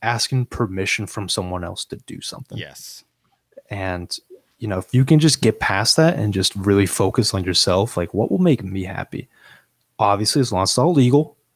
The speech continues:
Speaker 1: you know, I say go for it, man. So, and I, I th-, I'm gonna be honest, I thought it was a lot more,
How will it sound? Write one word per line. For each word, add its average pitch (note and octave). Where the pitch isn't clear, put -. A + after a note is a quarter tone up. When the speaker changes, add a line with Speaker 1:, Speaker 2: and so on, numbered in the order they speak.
Speaker 1:
you F#2
know, F#2
I A2+
say -
go A2+
for F#2+
it, F#2+
man. F#2+
So, F#2
and C#3
I, E3
I C3+
th-, -
I'm A2+
gonna A#2
be G#2
honest, G#2+
I A2
thought A#2
it G#2+
was G2
a G2+
lot F#2+
more, F#2